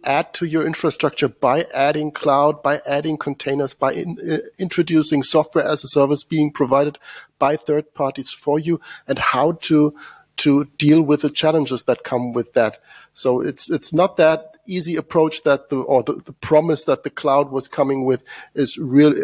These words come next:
is, it's true. We can scale up, we can use infrastructure that is not our own, but managing, but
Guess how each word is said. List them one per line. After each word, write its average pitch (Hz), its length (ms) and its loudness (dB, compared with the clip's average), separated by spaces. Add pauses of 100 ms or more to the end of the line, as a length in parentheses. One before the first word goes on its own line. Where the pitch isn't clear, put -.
is, - 180 2 (140)
it's - 220 0
true. - 240 4
We 185 160 -2
can 123 180 -6
scale 151 320 2
up, 170 160 2
we 143 80 -4
can 131 180 -4
use 131 220 -4
infrastructure 160 600 -2
that 131 200 0
is 139 140 -4
not 131 220 0
our 123 260 4
own, 151 220 0 (260)
but 120 220 -6
managing, 170 560 0
but - 140 -8